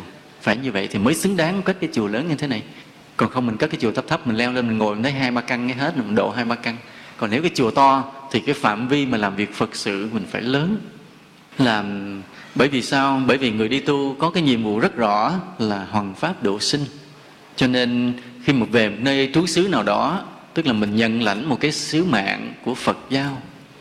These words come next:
Mình dựng được một ngôi Tam Bảo, tức là nhận được cái ân huệ và cái trọng trách từ nơi Đức Phật. Thì mình phải làm tròn cái trọng trách đó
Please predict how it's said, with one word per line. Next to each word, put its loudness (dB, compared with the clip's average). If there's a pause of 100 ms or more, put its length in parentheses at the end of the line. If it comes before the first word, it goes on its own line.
(100)
Mình 2
dựng 2
được 0
một 0
ngôi 2
Tam 0
Bảo, 2 (260)
tức -2
là 2
nhận 2
được 2
cái 0
ân 0
huệ 0
và -2
cái -10
trọng -2
trách -2 (100)
từ 2
nơi 0
Đức 0
Phật. 2 (380)
Thì 0
mình 2
phải -2
làm 2
tròn 4
cái -4
trọng -2
trách -2
đó 0